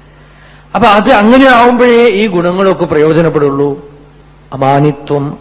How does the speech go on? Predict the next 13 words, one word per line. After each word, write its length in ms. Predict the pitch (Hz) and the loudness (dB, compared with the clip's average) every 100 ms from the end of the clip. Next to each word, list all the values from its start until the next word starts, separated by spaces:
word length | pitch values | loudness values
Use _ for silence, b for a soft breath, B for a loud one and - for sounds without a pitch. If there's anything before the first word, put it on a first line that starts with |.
| - | -12
അദമ്പിത്വം, 800 | 127 135 139 143 - 139 139 - - - - - - - _ - - | -8 -4 -4 -6 -8 -14 -14 -16 -20 -20 -20 -20 -20 -20 _ -18 -10
ഇന്ന് 180 | 151 165 | -4 -2
ഇതൊന്നും 360 | 143 143 190 | -2 -2 -2
പ്രയോജനപ്പെടില്ല. 680 | 165 139 139 147 135 120 - - - - - - - | 0 0 0 -2 -6 -8 -12 -18 -20 -20 -20 -20 -18
അധ്യാത്മമാർഗത്തിൽ 840 | 110 143 165 185 175 170 165 160 | -8 -6 -4 -4 -2 -2 -4 -6
പോലും 280 | 151 160 170 | -4 -4 -2
പ്രയോജനപ്പെടില്ല. 680 | 156 143 139 135 120 123 151 - _ _ _ - 131 | -2 -4 -4 -10 -14 -16 -18 -20 _ _ _ -14 -8
കാരണം 220 | 131 151 | -6 -4
എന്താ? 280 | 143 147 139 - B B B B | -4 -4 -6 -14 B B B B
ഒരിടത്ത് 280 | 135 143 143 | -4 -4 -4
പ്രഭാഷണത്തിന് 680 | 147 120 139 151 165 165 180 | -6 -4 -4 -4 -6 -4 -4
വിളിക്കുമ്പോ 340 | 160 156 180 | -4 -4 -2
അവര് 140 | 160 | -2